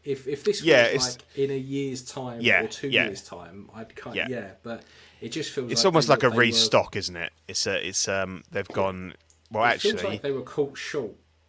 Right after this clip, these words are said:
Speaker 2: Yeah.
Speaker 1: because people weren't expecting it to be that good.
Speaker 2: I think so. Yeah, a lot of people were on the fence, um,
Speaker 1: Mm.
Speaker 2: and yeah, it turned out a lot better. They, they, as much as the jacket is a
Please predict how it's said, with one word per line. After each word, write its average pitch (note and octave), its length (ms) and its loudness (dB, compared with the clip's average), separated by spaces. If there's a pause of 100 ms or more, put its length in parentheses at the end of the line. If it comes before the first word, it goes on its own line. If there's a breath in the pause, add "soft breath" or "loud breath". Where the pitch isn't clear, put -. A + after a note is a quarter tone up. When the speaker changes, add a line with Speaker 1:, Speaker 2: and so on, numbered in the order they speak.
(520)
Speaker 2:
Yeah. F#2+ 160 -6
Speaker 1:
because A2+ 160 -8
people B2 320 -8
weren't A#2 220 -6
expecting A2 480 -14
it - 60 -20
to - 100 -20
be A2 140 -8
that G#2 240 -14
good. G#2 400 -14
Speaker 2:
I A2+ 100 0
think E3+ 240 -2
so. F#2 220 2
Yeah, G2 340 0
a - 20 -2
lot A#2+ 140 2
of A2 60 0
people G#2+ 180 -8
were G#2+ 140 2
on G2 80 -2
the G2 80 -8
fence, - 560 -2 (100)
um, G2+ 80 -4
Speaker 1:
Mm. F2+ 420 -2 (500 soft breath)
Speaker 2:
and F#2 440 -6 (240)
yeah, G2 340 -10
it - 300 -12
turned G#2+ 300 0
out E2+ 160 0
a - 20 -8
lot G2+ 180 -4
better. F2+ 300 -6
They, F#2 220 -6 (140)
they, F#2+ 180 -4 (640 soft breath)
as G#2 120 -10
much B2 200 2
as A2+ 60 -4
the A2+ 80 -6
jacket - 500 -4 (120)
is G2+ 140 -10
a G2 140 -8